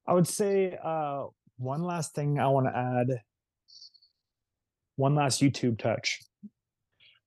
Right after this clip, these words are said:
With the shorts versus the long-term content,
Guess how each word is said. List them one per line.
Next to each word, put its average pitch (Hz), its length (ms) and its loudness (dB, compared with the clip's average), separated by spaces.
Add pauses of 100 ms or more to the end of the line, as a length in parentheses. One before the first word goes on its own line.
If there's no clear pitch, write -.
(260)
With 156 160 10
the 139 80 6
shorts 190 600 2
versus 156 520 -4
the 143 100 -4
long-term 123 920 -2
content, 104 640 0